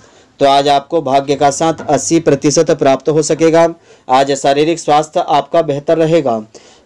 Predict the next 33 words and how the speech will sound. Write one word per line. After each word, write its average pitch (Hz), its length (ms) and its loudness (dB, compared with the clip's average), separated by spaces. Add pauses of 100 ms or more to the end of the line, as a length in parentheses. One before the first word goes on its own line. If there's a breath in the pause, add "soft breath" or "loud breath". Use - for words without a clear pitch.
तो 139 60 2
आज 143 240 2
आपका 151 320 0
भाग्यशाली 156 680 0
अंक 160 200 0
दो 165 260 4
है। 117 240 -2 (360 loud breath)
शुभ 165 300 2
रंग 156 260 2
आपका 160 320 0
सुनहरा 156 480 0
रंग 160 220 -2
है। 165 280 0 (320 loud breath)
सुनहरे 156 480 2
रंग 170 180 0
का 170 100 0
प्रयोग 165 340 0
कार्य 156 220 2
क्षेत्र 160 340 0
में 165 120 0
आज 165 220 2
अधिक 143 340 0
से 170 120 0
अधिक 160 200 0
आप 165 200 0
करेंगे 165 360 0 (440 soft breath)
तो 147 60 2
आपको 143 380 2
विशेष 156 400 -2
लाभ 160 240 2
की 170 80 -4
प्राप्ति 165 400 -2
होगी। 156 300 -4